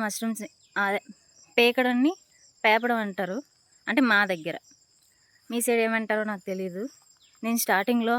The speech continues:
ఆ పేపడాన్ని ఏమంటారో తెలియక ఎలాగో పేపుతారు అనుకున్నాను, కానీ పేకడమని తర్వాత తెలిసింది. అది మా కళ్ళల్లోకి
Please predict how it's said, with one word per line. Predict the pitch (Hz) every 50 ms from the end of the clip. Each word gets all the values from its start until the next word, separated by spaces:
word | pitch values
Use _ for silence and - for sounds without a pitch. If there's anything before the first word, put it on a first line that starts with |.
| 233 214
ఆ | 202 190 - _ -
పేపడాన్ని | 190 190 190 - 220 220 226 220 202 196 202 247 294 - _ _ - - - - - - - 214
ఏమంటారో | 208 220 220 226 220 214 226 220 220 220 214 208
తెలియక | 202 208 226 214 - 220 226 254 262 - - - - - _ _ - 175
ఎలాగో | 180 202 220 233 262 262 277 294 - 254
పేపుతారు | 226 214 - _ - 233 233 214
అనుకున్నాను, | 202 196 214 208 202 190 185 180 190 269 277 - - - 202 - _ _ - - - - - _
కానీ | - 233 240 226 -
పేకడమని | 214 180 190 - 214 208 214 214 208 196
తర్వాత | 175 190 226 220 - -
తెలిసింది. | 233 220 - - 226 202 190 208 202 - _ _ _ _ _ _ - - - - - - - - - - - - 247 226
అది | 214 196 233 277 392 - - - _ _ _ _ _ _ _ _ _ _ _ _ _ _ -
మా | 254 262 254 -
కళ్ళల్లోకి | 240 233 233 233 233 240 240 -